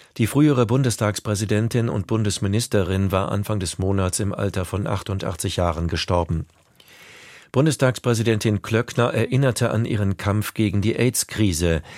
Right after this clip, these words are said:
Sie habe sich gegen moralische Ausgrenzung und Verurteilung der Betroffenen gestemmt und der damaligen Vorstellung widersprochen, die Krankheit sei eine Strafe.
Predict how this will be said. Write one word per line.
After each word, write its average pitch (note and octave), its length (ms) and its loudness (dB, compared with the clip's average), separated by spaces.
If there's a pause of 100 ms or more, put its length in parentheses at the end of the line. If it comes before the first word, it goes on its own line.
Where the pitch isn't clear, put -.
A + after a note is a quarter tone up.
(220)
Sie F2+ 160 -2
habe G2 260 2
sich F2+ 200 -2
gegen G#2+ 340 2
moralische F#2+ 920 0
Ausgrenzung G2+ 760 -2
und G#2+ 160 -2
Verurteilung G2 720 -2
der F#2+ 80 -2
Betroffenen F#2 560 -2
gestemmt G2+ 540 -2 (400)
und G2+ 160 -2
der F#2+ 100 2
damaligen G2 580 4
Vorstellung F#2 640 0
widersprochen, G2+ 680 -2
die F#2 120 0
Krankheit G2 580 -2
sei - 180 -2
eine F2+ 180 -2
Strafe. - 520 -2